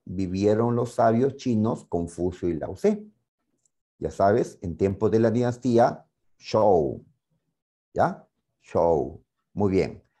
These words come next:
Confucio va a crear una corriente de pensamiento llamado el confucianismo. Y Lao Tse va a dar inicio a otra corriente que se llama taoísmo.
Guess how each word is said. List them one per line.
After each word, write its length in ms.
Confucio 840
va 180
a 60
crear 300
una 540
corriente 600
de 120
pensamiento 800
llamado 720
el 220
confucianismo. 1000
Y 140
Lao 300
Tse 420
va 140
a 60
dar 140
inicio 680
a 140
otra 280
corriente 480
que 120
se 180
llama 460
taoísmo. 1000